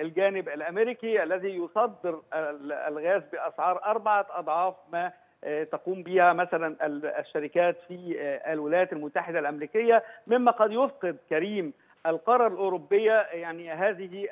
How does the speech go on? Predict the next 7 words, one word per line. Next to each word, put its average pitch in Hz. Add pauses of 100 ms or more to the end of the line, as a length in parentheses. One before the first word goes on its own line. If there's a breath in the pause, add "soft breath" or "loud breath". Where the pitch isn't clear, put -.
ال-، 165
الميزة 170
التي 170
كانت 202
بتتفوق 214
بها 196
على 180